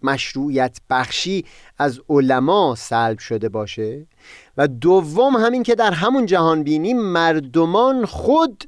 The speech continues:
شایستگی یافته باشن که بدون وساطت علما با حقیقت ارتباط حاصل کنن. شما این هر دو رو در همون آثار اولیهٔ حضرت باب می‌بینید.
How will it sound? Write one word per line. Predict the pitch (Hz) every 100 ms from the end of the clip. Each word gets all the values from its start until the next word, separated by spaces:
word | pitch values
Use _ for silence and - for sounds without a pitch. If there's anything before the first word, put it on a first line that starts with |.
| -
شایستگی | - 175 170 160 - 160
یافته | 185 151 -
باشن | 165 160 180
که | 165 180 - - -
بدون | 160 160 190
وساطت | 175 135 139 - 143 135 156 175 -
علما | 151 139 139 156 196 143 - _ -
با | 135
حقیقت | - 135 131 139 127 139 151 - - - _ _ -
ارتباط | 151 127 127 123 117
حاصل | 107 98 -
کنن. | 110 - - _ _ _ - - - _
شما | - 185 240 262
این | 254 226
هر | 143 - 160 175
دو | 175 151 143 285
رو | 277 254
در | 214 196
همون | 170 202 196
آثار | 160 143 - 170 170 -
اولیهٔ | 139 127 117 139 135 139 127 170 147 131 107 117
حضرت | 113 117 123
باب | 113 120 110
می‌بینید. | 110 95 113